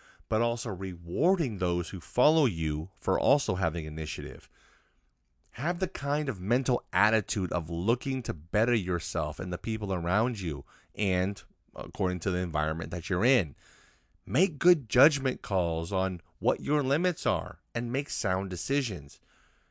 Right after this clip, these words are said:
Having initiative as a leader also affects your personal relationships as it helps you focus on the needs of others. We'll talk more about that here shortly. This next leadership trait of integrity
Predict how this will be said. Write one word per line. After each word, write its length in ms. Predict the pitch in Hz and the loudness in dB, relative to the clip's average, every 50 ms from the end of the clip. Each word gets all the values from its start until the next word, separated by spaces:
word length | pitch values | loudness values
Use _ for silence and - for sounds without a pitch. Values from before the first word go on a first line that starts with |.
| _ _ _ _ _ | _ _ _ _ _
Having 320 | - 113 131 147 160 160 | -2 0 2 2 2 2
initiative 720 | 143 127 113 104 104 127 143 139 - - 107 87 87 80 90 | 0 0 -2 0 0 0 0 0 0 -2 -2 -2 -2 -2 -2
as 160 | 87 82 90 | -2 -2 -2
a 40 | 82 | 0
leader 400 | 85 117 147 143 113 87 - - _ | 2 2 4 4 4 2 0 -2 _
also 440 | - 110 117 127 127 - - 131 120 | 0 2 2 2 2 0 0 0 0
affects 400 | 113 - - 107 104 - - - | 0 0 0 -2 -2 -2 -2 -4
your 80 | 98 | -4
personal 440 | - - 104 98 90 - - 87 85 | -4 -4 -4 -4 -4 -2 -4 -4 -4
relationships 1120 | 78 78 80 87 101 131 143 139 - - 95 85 - - - 82 76 67 - - - - - _ - - _ _ _ _ _ - | -4 -4 -2 -2 0 0 -2 -2 -4 -6 -6 -6 -6 -4 -4 -4 -4 -4 -6 -10 -16 -20 -20 _ -20 -20 _ _ _ _ _ -4
as 160 | - 104 101 | -2 0 2
it 120 | 107 92 98 | 2 2 2
helps 260 | 110 113 117 - - | 2 0 0 0 -2
you 100 | 110 87 | -4 -4
focus 460 | - - 101 104 104 98 107 92 101 | -2 0 2 2 2 2 0 -2 -2
on 100 | 92 85 | -2 -4
the 80 | 82 78 | -4 -4
needs 300 | 80 82 80 78 76 82 | -4 -4 -6 -6 -6 -2
of 100 | 76 87 | 2 4
others. 480 | 104 107 92 80 67 - - - - _ _ _ _ | 4 4 4 2 -2 -6 -10 -16 -20 _ _ _ _
We'll 100 | - - | -14 -6
talk 300 | - 92 90 87 - - | -2 0 0 0 -2 -4
more 140 | 90 85 82 | -4 -4 -2
about 300 | 76 82 82 76 - - | -2 -2 -2 -2 -2 -2
that 160 | 82 76 76 | -4 -4 -4
here 160 | 80 80 76 | -6 -8 -8
shortly. 560 | - - 123 131 135 95 - - 65 67 - _ _ _ _ _ _ _ _ _ _ _ _ _ _ _ _ _ _ _ _ _ _ _ _ _ _ - | -4 0 2 2 2 2 0 -4 -8 -12 -14 _ _ _ _ _ _ _ _ _ _ _ _ _ _ _ _ _ _ _ _ _ _ _ _ _ _ 0
This 240 | 127 131 - - | 2 2 2 0
next 320 | - 107 131 180 175 - - | 2 4 4 4 4 2 -2
leadership 460 | 123 110 95 90 85 - 95 82 - | -2 -2 -2 -2 -2 -4 -6 -6 -8
trait 320 | - - - 85 82 80 - - | -8 -6 -4 -2 -2 -4 -4 -6
of 160 | - 80 - | -8 -6 -6
integrity 800 | 73 71 - - - 120 151 165 139 110 80 69 69 69 - | -8 -12 -10 -6 -2 0 0 0 0 -2 -4 -6 -8 -12 -16